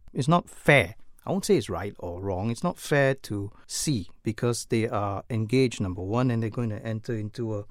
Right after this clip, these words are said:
lifelong commitment. So if B is not ready for this, then he needs to be honest with C, and he has to decide whether he wants to call it off or continue living a lie.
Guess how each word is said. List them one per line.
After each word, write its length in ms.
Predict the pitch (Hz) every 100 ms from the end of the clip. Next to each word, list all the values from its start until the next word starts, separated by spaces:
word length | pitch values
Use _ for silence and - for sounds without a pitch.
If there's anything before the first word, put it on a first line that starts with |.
| - - - -
lifelong 480 | 110 123 - 123 123
commitment. 640 | - 107 113 131 101 - - - -
So 400 | - - 143 139 -
if 300 | 127 113 - - 147
B 260 | 117 180 208
is 80 | 139
not 180 | 139 120
ready 220 | 120 156
for 140 | -
this, 220 | 101 120
then 120 | 123 110
he 180 | 143
needs 280 | 135 135 -
to 100 | -
be 140 | 98 101
honest 380 | 110 127 123 -
with 160 | -
C, 340 | - - 196 220 - -
and 320 | 107 107 107 - - -
he 200 | - 156
has 160 | 147
to 100 | -
decide 320 | 113 101 104 101
whether 180 | 104 110
he 120 | 110
wants 380 | 101 107 110 -
to 220 | 110 95 - -
call 180 | 120 107
it 120 | 101
off 300 | 196 - - - -
or 300 | - 139 226 -
continue 500 | - 120 - 135 139
living 320 | 123 120 123
a 100 | 113
lie. 240 | 101 95